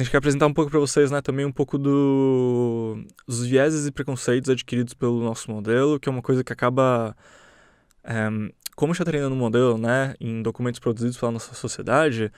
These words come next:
a gente acaba muitas vezes capturando alguns dos preconceitos e desigualdades presentes na sociedade, mesmo que a gente não tenha treinado o modelo, né, visando isso. Acaba sendo meio que um efeito colateral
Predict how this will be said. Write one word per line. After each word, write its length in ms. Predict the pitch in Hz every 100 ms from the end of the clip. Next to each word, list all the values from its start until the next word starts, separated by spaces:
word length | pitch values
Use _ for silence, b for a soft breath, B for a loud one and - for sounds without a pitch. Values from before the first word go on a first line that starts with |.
| b b b b b b _
a 80 | 120
gente 200 | 123 139
acaba 480 | - 131 135 135 135
muitas 400 | 135 139 131 113
vezes 1160 | 117 123 127 127 135 135 131 123 117 - - -
capturando 880 | - 127 - 127 120 123 143 147 143
alguns 340 | - 120 131 151
dos 140 | -
preconceitos 680 | 151 - 139 - 120 127 131
e 60 |
desigualdades 580 | 127 123 123 113 117 113
presentes 440 | - 117 110 123 -
na 100 | 123
sociedade, 800 | - 123 123 - 139 113 123 120
mesmo 520 | 120 123 123 151 147 _
que 100 | -
a 60 | 135
gente 160 | -
não 180 | 135 120 - _
tenha 340 | 123 123 117 104 B B B B
treinado 440 | - 120 120 123 127
o 40 |
modelo, 480 | 120 117 117 127 113
né, 160 | 120 113
visando 480 | 113 110 120 113
isso. 280 | 110 107 -
Acaba 280 | 110 117 110
sendo 260 | - 117 117
meio 160 | 117
que 100 | 117
um 160 | 123 117
efeito 320 | 113 120 120
colateral 800 | - 117 - 113 113 117 117